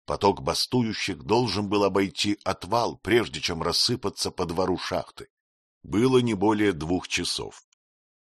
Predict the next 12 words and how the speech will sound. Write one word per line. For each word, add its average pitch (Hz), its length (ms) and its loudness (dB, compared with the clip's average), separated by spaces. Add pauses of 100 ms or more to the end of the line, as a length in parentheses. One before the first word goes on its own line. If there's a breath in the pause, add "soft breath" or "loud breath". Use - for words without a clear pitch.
(240)
Но 92 220 2
предупреждённые 101 1080 0
штейгеры 104 680 0
поторопились 101 800 0
с - 60 -2
подъёмом. 69 640 -6 (500)
Когда 76 300 0
подошли 82 440 -2
забастовщики, 78 800 -2
рабочие 98 760 2
уже 90 300 0
уходили. 87 680 -2